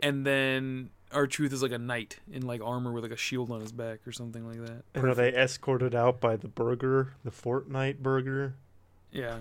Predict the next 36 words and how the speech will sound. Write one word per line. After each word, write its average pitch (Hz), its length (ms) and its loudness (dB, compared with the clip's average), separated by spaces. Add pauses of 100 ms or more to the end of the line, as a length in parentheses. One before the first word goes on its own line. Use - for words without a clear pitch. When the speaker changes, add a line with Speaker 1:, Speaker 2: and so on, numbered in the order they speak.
(120)
Speaker 2:
<laughs> - 160 -10
Speaker 1:
Fortnite 208 760 10
burger 123 360 -4
guy. 120 220 0 (220)
And 214 160 -8 (440)
Speaker 2:
All 151 160 8
Speaker 1:
then 139 80 10
Speaker 2:
right. 143 200 12
Speaker 1:
Fortnite 143 220 2
burger 139 260 4
takes 139 260 0
off 135 160 6
his 127 100 -4
mask 131 380 0
and 123 60 -4
it's 113 120 -4
Sting. 127 400 -2 (1200)
Speaker 2:
<laughs> - 0 - (1800)
R-Truth 160 500 12
and 151 80 6
Carmella 139 500 8
backstage. 131 720 6 (500)
All 151 240 12
right, 143 420 12 (300)
on 143 160 6
the 135 80 8
night 143 320 12
of 151 120 10
the 139 100 8
Royal 139 400 12
Rumble, 131 560 10 (420)
the 143 160 6
entire 147 540 12
locker 143 400 12
room 131 140 4
goes, 139 360 10